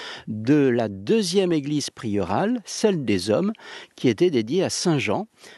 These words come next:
Donc, on a effectivement les deux murs latéraux de la nef, et à l'extrémité, euh, est, et à la place de ce grand cèdre, je crois, eh bien, euh, le chevet, le chœur de cette église, de cette seconde église priorale,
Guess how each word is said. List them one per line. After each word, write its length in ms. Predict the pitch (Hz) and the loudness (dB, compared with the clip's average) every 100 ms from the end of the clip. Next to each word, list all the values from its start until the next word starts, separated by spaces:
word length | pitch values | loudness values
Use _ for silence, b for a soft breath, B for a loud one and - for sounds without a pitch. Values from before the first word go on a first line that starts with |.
| - | -6
Donc, 220 | 120 120 | -4 -2
on 160 | 127 110 | 0 2
a 140 | 143 | 2
effectivement 560 | 190 127 - 104 117 170 | 0 -4 -6 -2 0 2
les 120 | 117 | 2
deux 200 | 107 160 | 2 2
murs 300 | 160 156 127 | 4 2 2
latéraux 640 | 131 139 143 131 139 139 b b | -2 -2 -4 0 2 0 b b
de 180 | 101 123 | -2 2
la 180 | 165 110 | 2 2
nef, 460 | 101 160 220 - 113 110 B B B - | 0 -4 -6 -4 -4 -4 B B B 2
et 340 | 135 175 214 - | 4 4 2 -4
à 100 | 135 | -4
l'extrémité, 1080 | 139 - - 135 131 120 - 127 117 110 - | -4 -8 -4 0 0 0 0 2 4 2 0
euh, 300 | 107 98 98 - | 0 2 0 2
est, 500 | 113 175 - - - | 0 0 -6 -8 -6
et 100 | 127 117 | -4 -4
à 80 | 113 | -2
la 100 | 120 | -2
place 280 | 131 131 113 | 0 0 0
de 80 | 117 | -4
ce 180 | - 120 | -2 0
grand 840 | 101 104 170 156 143 131 120 117 | 0 2 2 2 0 -2 -4 -6
cèdre, 540 | - - 147 180 120 | -4 0 0 2 -2
je 120 | 98 101 | -4 -10
crois, 420 | - 104 120 185 B B B _ | -10 -6 -4 -6 B B B _
eh 100 | 107 | -6
bien, 360 | 101 113 165 - - | -2 2 2 0 0
euh, 340 | 117 107 104 | 2 4 4
le 240 | 104 123 | 4 4
chevet, 520 | 175 - 107 98 131 170 | 2 0 0 2 0 2
le 180 | 113 | 0
chœur 480 | 104 - 123 175 - B B - | 0 0 0 0 -4 B B -14
de 240 | 104 131 151 | -2 0 0
cette 440 | - - 135 - | -2 -6 -6 -6
église, 640 | 131 120 135 131 117 107 104 | -8 -6 -4 -4 -6 -12 -14
de 60 | |
cette 220 | 107 107 | -10 -10
seconde 320 | - 185 185 143 | -4 -4 -2 -4
église 360 | 135 135 - | -4 -6 -8
priorale, 720 | - - 113 92 95 180 247 | -12 -6 -2 0 2 2 0